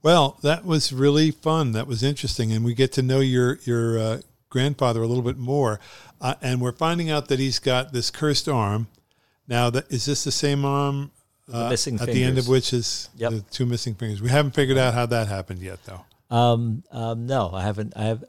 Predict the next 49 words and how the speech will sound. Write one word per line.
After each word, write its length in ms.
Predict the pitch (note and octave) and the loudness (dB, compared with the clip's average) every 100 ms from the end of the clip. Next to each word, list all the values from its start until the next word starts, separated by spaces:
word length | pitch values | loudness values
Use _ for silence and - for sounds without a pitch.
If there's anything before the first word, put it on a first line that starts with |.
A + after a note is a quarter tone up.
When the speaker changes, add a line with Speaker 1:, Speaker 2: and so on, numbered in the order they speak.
| - | -8
Speaker 2:
I 40 | |
wonder 200 | A2 D3+ | -6 -4
if 120 | F3 D3 | -4 -4
I 80 | |
reveal 480 | C3+ B2+ G#2+ D3 C#3 | -4 -4 -6 -6 -6
it 60 | - | -6
in 60 | |
the 80 | F2 | -8
stories. 460 | - G#2 E2+ D#2+ E2+ | -6 -4 -2 -4 -4
I 60 | |
Speaker 1:
I 20 | A2+ | -2
Speaker 2:
won't 100 | D#3+ | 0
Speaker 1:
don't 80 | E3+ | 4
Speaker 2:
tell 120 | C#3+ | 4
Speaker 1:
think 100 | B2+ | 6
Speaker 2:
you 40 | |
Speaker 1:
you 60 | G#2 | 4
can, 60 | G2+ | 4
Speaker 2:
yet. 140 | B2 | 2
Speaker 1:
not 80 | C#3 | 0
in 60 | B2+ | -4
that 200 | B2 G2+ | -6 -8
one. 200 | F#2+ F#2 | -12 -8
Speaker 2:
I 60 | G#2+ | -2
Speaker 1:
Yeah. 60 | |
Speaker 2:
won't 140 | B2+ D3 | -2 0
tell 160 | B2+ | 0
you 160 | A#2 A2+ | 2 2
yet. 240 | G#2+ F#2 | 2 0
If 140 | F#2+ - | -2 -2
I 80 | A#2+ | 0
don't 160 | D3+ | 2
reveal 360 | D3 A2 C3 A#2 | 0 2 4 4
it, 80 | G#2 | 4
I'll 100 | F#2+ | 2
tell 200 | - G#2 | 2 4
you 140 | G2 | 4
when 160 | F#2 F2 | 2 -2
we, 120 | F2 - | -4 -6
when 180 | G2 F2+ | -6 -4
we 100 | E2+ | -4
talk. 340 | - F#2+ E2 _ _ - | -4 -4 -4 _ _ -8
Speaker 1:
Yeah. 360 | B2 A#2 G#2 F2 _ | -4 -2 -4 -10 _
Speaker 2:
But 100 | - | -4
he 60 | A2 | 0
had 140 | C#3+ | 0
this 220 | C3 - - | 2 0 -2
thing 260 | C#3 C3 | -2 -2
where 380 | A#2 A2 G#2+ | -2 0 -2